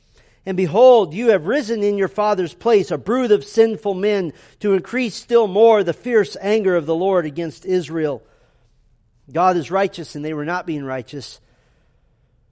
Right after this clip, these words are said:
Let me put it to you this way. The less you think about God's character, the less you are convicted to have a soft heart, the less you are convicted to have a humility of spirit, a deep yearning to truly be pleasing to the Lord.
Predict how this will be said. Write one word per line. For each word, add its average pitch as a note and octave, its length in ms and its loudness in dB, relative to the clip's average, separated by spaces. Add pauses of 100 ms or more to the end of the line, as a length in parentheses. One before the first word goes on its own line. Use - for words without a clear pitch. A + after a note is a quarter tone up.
(360)
Let F3 60 -10
me G3+ 80 -8
put G3+ 180 -2
it E3+ 80 -10
to F3+ 80 -8
you D3+ 80 -6
this D3 240 -12
way. B2 160 -10
The A#2+ 240 -8
less C#3+ 640 -6 (220)
you D3 320 -10
think F#3 500 -10
about D3 320 -10
God's C3+ 320 -10
character, D#3+ 540 -16 (680)
the C3+ 140 -4
less D#3 560 -4 (840)
you D#3 220 -6
are D#3 80 -2
convicted C#3 640 -10
to B2+ 100 -14
have C3 180 -12
a B2+ 80 -14
soft C3+ 380 -14
heart, D#3 280 -14 (280)
the B2+ 100 -12
less D3+ 300 -6
you D#3 100 -10
are C#3+ 80 -8
convicted C3 600 -8 (400)
to C#3 80 -10
have C#3+ 160 -4
a C3+ 40 -8
humility C#3+ 540 -4
of A2+ 80 -10
spirit, D3+ 480 -8
a C3+ 80 -8
deep C3+ 340 -8
yearning D3 400 -6
to B2+ 80 -10
truly E3 360 -6
be B2 160 -12
pleasing C3+ 440 -10
to B2 120 -18
the A#2+ 80 -12
Lord. C#3+ 420 -4